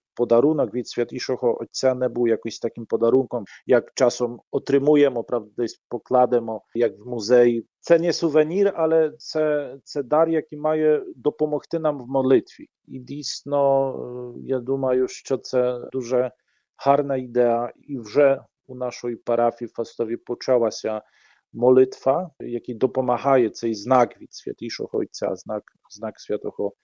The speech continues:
Розарія. Кардynał zupynił się nocувати у нас в монастирі, е, в Fastowie. Цей монастир такий дуже специфічний, тому що тридцять років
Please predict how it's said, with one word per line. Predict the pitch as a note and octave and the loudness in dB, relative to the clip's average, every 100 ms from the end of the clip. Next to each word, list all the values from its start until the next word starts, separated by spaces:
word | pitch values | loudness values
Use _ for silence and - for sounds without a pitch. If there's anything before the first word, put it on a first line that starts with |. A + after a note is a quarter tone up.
| - | -6
Розарія. | A2+ A2 G2 F#2+ - - _ _ | -4 -2 -2 -2 -4 -12 _ _
Кардynał | - G#2+ G#2 G#2+ A2 G#2 | -4 -2 -2 -4 -4 -2
zupynił | E3 E3 E3+ F3 | 0 2 4 2
się | - D#3 C#3+ | 2 -2 -2
nocувати | C#3+ - C3+ C#3 B2 A#2 | -6 -6 2 4 4 -2
у | |
нас | A2 A2 - - | -2 -2 -4 -12
в | - A#2+ | -10 -4
монастирі, | A#2 A2 - A2 A2 A2 _ - | -2 -2 -2 0 -2 -4 _ -14
е, | A2 A2 | -12 -12
в | - - | -6 -6
Fastowie. | A2+ - G#2+ G#2+ | -4 -2 0 -2
Цей | - C3+ | -2 -4
монастир | C#3+ C#3+ C3 E3+ C#3+ | -2 -2 2 2 2
такий | C#3+ C3+ C3 | 0 0 -4
дуже | B2+ C3+ B2+ | -2 -2 -2
специфічний, | A#2 C3+ - B2 F3+ - C3 A2 | -2 -4 -4 -4 -4 -4 -8 -6
тому | A2+ A2 | -6 -6
що | - A#2 A2+ - - | -4 -2 -2 -8 -2
тридцять | B2 - A2+ A2+ | -2 0 -2 0
років | A2+ B2 | -2 -2